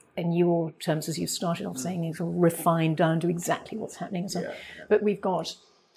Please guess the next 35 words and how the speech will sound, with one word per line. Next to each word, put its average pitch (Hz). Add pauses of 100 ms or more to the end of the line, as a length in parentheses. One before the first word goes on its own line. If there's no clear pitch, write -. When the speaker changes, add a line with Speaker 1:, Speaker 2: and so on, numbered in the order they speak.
(220)
Speaker 1:
you 208
know, 160
T 180
L 170
R, 160
anti-T 160
L 160
Rs 151
or 147
Speaker 2:
Mm. -
Speaker 1:
pro-T 160
L 156
Rs, 139
Speaker 2:
Mm. 160
Speaker 1:
whatever, 151
in, 151
and, 151
um, 147
interleukin, 165
Speaker 2:
Yeah. 165
Speaker 1:
anti-cytokine, 156
Speaker 2:
Yeah. 180
Speaker 1:
anti-inflammatory. 185 (280)
And 202
we 214
know 220
something 233
about 131
the 180
different 185
plants 170
and 165
how 196
they 180
work, 170